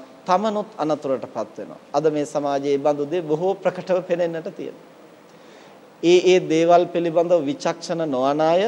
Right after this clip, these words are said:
විසරද නොවන අය, ඒ පිළිබඳව පරිණත නොවන අය, අත්දැකීම් නැති අය ලාමක අපේක්ෂාවන්ගෙන්, ලාභ අපේක්ෂාවෙන්, කීර්තිය අපේක්ෂාවෙන්, පිරිස් බලය අපේක්ෂාවෙන් නොයි තමන්ට අතපොවන්නට බැරි දේවල්,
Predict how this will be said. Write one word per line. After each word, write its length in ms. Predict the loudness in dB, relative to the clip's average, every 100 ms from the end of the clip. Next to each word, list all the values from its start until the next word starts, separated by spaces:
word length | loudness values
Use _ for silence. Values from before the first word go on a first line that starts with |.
| -2 -10 -10
විසරද 580 | -6 0 4 4 4 2
නොවන 340 | 0 -2 -2 0
අය, 200 | 2 0 -4 -14 -20 -20 -20 -20 -18 0
ඒ 100 | 0
පිළිබඳව 600 | 2 -2 4 4 6 6 6 4 0
පරිණත 460 | -2 0 0 -2 -2
නොවන 320 | 0 0 0
අය, 160 | 0 -2 -2
අත්දැකීම් 720 | -4 -4 2 2 2 -4 -4
නැති 380 | -6 -8 -2 4
අය 160 | 4 4 0 -12 -20 -12
ලාමක 680 | 0 4 6 4 0 -4 -2 -4
අපේක්ෂාවන්ගෙන්, 1200 | -4 0 2 0 -2 0 2 2 0 -2 -2 -4 4
ලාභ 280 | 4 4 4
අපේක්ෂාවෙන්, 840 | 2 0 -6 -4 -4 -2 -2 -6 -10 -20 -20 -8
කීර්තිය 520 | 0 0 -2 2 4
අපේක්ෂාවෙන්, 840 | 4 2 0 0 -2 0 0 -4
පිරිස් 300 | -4 -4 -2
බලය 300 | 2 4 6
අපේක්ෂාවෙන් 720 | 6 4 -2 -2 -4 -2 -2 -4
නොයි 440 | -2 0 0 -2 -4
තමන්ට 440 | -2 -2 -4 -2
අතපොවන්නට 720 | 0 0 -2 -2 -4 -2 -2 0
බැරි 300 | 6 6 6
දේවල්, 420 | 2 2 0